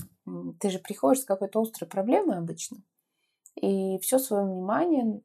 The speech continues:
ты уделяешь на эту проблему. Тем более, когда ты там реально зелёный персонаж, э, когда тебя, а, настолько сильно занимают отношения с мужчиной, что ты просто приходишь и толдычишь одно и то же. Вот, а он так сказал, а он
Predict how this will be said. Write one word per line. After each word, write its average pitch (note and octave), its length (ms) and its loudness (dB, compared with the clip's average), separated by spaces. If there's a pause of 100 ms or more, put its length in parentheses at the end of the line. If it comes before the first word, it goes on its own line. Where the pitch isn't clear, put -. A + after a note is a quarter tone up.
(100)
ты A3 320 2
уделяешь G3 540 2
на F#3+ 60 -8
эту E3+ 180 -10
проблему. E3+ 480 -4
Тем F3+ 240 -2
более, A3+ 400 6
когда E3+ 400 -4
ты E3 200 -12
там E3+ 320 -12
реально E3+ 440 -6
зелёный G3+ 560 10
персонаж, F#3+ 880 0
э, F3+ 460 -2
когда F3+ 340 0
тебя, F3 640 0 (540)
а, E3+ 480 -2
настолько F3 440 2
сильно F3+ 380 0
занимают F3 640 -2
отношения F3 520 -6
с - 100 -10
мужчиной, F4+ 460 -2
что - 380 -10
ты - 80 -16
просто - 320 -10
приходишь C4 560 2
и G#3+ 40 -8
толдычишь E3+ 600 -4
одно E3 200 0
и D3+ 80 -6
то G#3 200 2
же. G#3 100 0
Вот, D#3+ 220 -8
а C#3 60 -6
он C#3 140 -8
так - 200 -12
сказал, B3+ 560 4
а G3 40 -6
он E3 140 -2